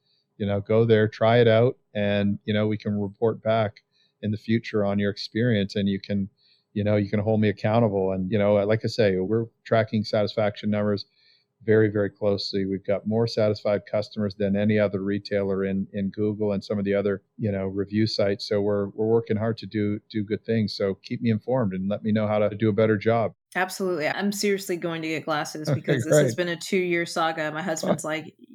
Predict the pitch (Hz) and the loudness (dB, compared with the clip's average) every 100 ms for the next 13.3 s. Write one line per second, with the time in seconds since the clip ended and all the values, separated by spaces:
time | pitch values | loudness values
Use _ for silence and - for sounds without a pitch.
0 | - 143 175 185 180 165 160 165 151 147 | -14 -6 -4 -2 -2 -2 -4 -6 -6 -8
1 | 139 131 135 143 - - 151 - 151 139 | -8 -10 -10 -10 -10 -6 -8 -6 -10 -10
2 | 135 131 101 156 147 160 147 139 - - | -10 -12 -12 -14 -10 -8 -8 -12 -16 -16
3 | - 170 196 214 208 - 208 - - 131 | -4 -2 2 2 0 -2 -2 0 4 4
4 | 180 214 - - 180 156 - - - 185 | 6 4 4 2 -2 -4 -10 -16 -6 -2
5 | 190 208 226 226 208 214 190 202 185 180 | 0 0 -2 -6 -2 -2 -2 -2 -2 0
6 | 180 170 135 - 165 160 151 - - - | 2 4 4 2 -4 -6 -10 -16 -4 2
7 | 139 165 185 165 170 170 156 151 156 151 | 8 8 10 8 10 8 6 4 6 8
8 | 165 180 180 127 104 135 156 - 156 - | 8 8 8 8 8 6 6 6 4 4
9 | 175 - 123 101 95 - 101 107 139 170 | 0 4 6 6 4 0 0 4 2 0
10 | _ _ _ 233 - - 254 - 139 123 | _ _ _ 0 2 2 0 4 6 8
11 | 139 131 151 151 135 139 160 - - 135 | 8 8 6 6 8 8 6 2 2 4
12 | 139 123 - 127 143 160 123 123 135 - | 4 0 6 8 8 8 6 4 2 4
13 | 123 120 117 | 6 6 4